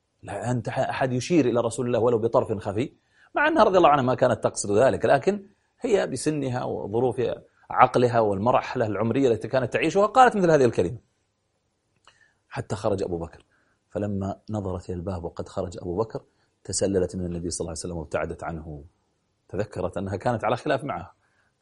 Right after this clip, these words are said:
فالتفت إليها النبي صلى الله عليه وسلم وضحك. قال: "ما لك؟ قد كنت شديدة اللزوق بظهري، ليش الآن يعني ابتعدتي؟" فضحكت، ثم اصطلحا وجلس يصالح النبي صلى الله عليه وسلم: "أما رأيت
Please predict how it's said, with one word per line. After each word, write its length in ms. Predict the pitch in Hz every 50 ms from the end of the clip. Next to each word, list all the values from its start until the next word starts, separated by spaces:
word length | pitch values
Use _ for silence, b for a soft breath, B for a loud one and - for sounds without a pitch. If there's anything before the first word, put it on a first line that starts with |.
| _ -
فالتفت 600 | 92 92 98 104 - 98 - 104 95 90 - 90
إليها 160 | 90 85 85
النبي 240 | 90 85 85 85 80
صلى 120 | - 90
الله 120 | 85 85 -
عليه 100 | 95 92
وسلم 80 | 90 87
وضحك. 340 | 87 92 - - - - _ _ _ _ _ _ _ _ _
قال: 260 | - 98 101 107 117 135
"ما 160 | 165 175 135
لك؟ 320 | 101 92 - - 117 160 - _ _ _ _ _ _ _ _ _ _ _ _ _ _ -
قد 160 | - - -
كنت 360 | - - 165 160 - - 139
شديدة 460 | 123 - - 117 113 147 175 180 165 -
اللزوق 500 | 127 117 107 101 92 92 95 87 - 92
بظهري، 480 | 87 85 90 82 82 - - 80 - - - _ _ _ _ -
ليش 220 | - 135 139 - 131
الآن 200 | 123 - 117 113
يعني 140 | 101 92
ابتعدتي؟" 480 | 95 92 - 80 90 90 - - 85 - _ _ _ _ _ _ _ _ _ _ _ _ _ _ _
فضحكت، 600 | - 113 107 107 - - - - - - _ _ _ _ _ _ _ _ _ _ _
ثم 180 | - 113 104 95
اصطلحا 440 | 87 - - 87 85 78 - - 80
وجلس 360 | 82 95 123 123 113 - -
يصالح 360 | 95 - 104 95 90 - -
النبي 240 | 90 87 85 80 82
صلى 140 | - - 82
الله 100 | 82 -
عليه 80 | - -
وسلم: 140 | 156 160 127
"أما 100 | 101 98
رأيت 220 | 82 - 90 -